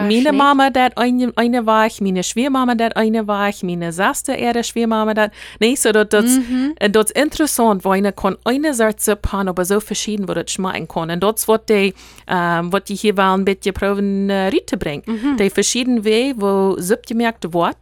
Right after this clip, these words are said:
Speaker 1: das Kampfsparsch.
Speaker 2: Mhm.
Speaker 1: Und dann die Menschen, die ankommen den Tag, können von den verschiedensten Sorten Suppe proben und dann wählen, wann für ihn dort Bastard schmeckt.
Speaker 2: Korrekt.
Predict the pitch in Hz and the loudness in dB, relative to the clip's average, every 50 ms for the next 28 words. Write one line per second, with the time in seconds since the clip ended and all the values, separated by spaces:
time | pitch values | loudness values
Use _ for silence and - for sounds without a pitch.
0 | - 151 - - - - - 135 - - - 233 302 339 - - - _ _ 214 | -8 -8 -8 -8 -8 -8 -8 -8 -8 -6 -6 -6 -6 -6 -8 -12 -18 _ _ -12
1 | 202 185 151 - 196 240 294 - - - 180 190 190 185 185 180 180 180 180 185 | -10 -10 -8 -8 -8 -8 -8 -8 -4 -2 0 2 2 2 4 4 4 2 2 2
2 | 180 180 180 190 185 190 208 214 - 208 196 190 190 185 - - - 208 247 277 | 2 2 2 2 2 2 0 0 -2 -4 -2 0 -2 -2 -2 -2 0 0 0 0
3 | 269 - - 277 269 254 247 254 247 240 247 254 302 330 - - - - 214 202 | 0 -2 -2 0 0 0 0 0 0 2 2 2 0 0 -4 -10 -8 -4 -2 -2
4 | 196 196 - - 190 185 185 185 - - 196 - - 208 208 208 208 202 - 185 | -2 -2 -4 -4 -4 -2 -2 -4 -4 -4 -6 -4 -4 -4 -2 -2 -2 -2 -2 -4
5 | 185 170 190 196 233 - 214 202 - 226 226 - - 214 220 254 294 339 370 - | -2 -2 0 0 0 -2 -2 -2 -2 -2 -4 -2 -2 0 0 0 0 -4 -6 -8
6 | - - - - - - - 185 180 180 175 175 175 165 185 208 233 240 202 190 | -12 -20 -20 -20 -14 -8 -4 -2 -2 0 -2 -2 -2 0 0 2 2 2 0 0
7 | 202 214 185 180 185 - - - - 190 190 190 185 - - - - _ _ _ | 0 0 0 0 -2 -2 -6 -6 -6 -4 -4 -4 -6 -8 -12 -16 -18 _ _ _
8 | - 185 180 - 196 - - - 202 - 247 - - - - - - - - - | -8 -8 -8 -8 -12 -14 -16 -8 -4 -2 -2 -2 -2 -6 -8 -8 -10 -10 -10 -12
9 | - - - - - - 226 254 262 226 - - - | -12 -14 -20 -10 -4 -2 -2 -2 -2 -4 -6 -12 -20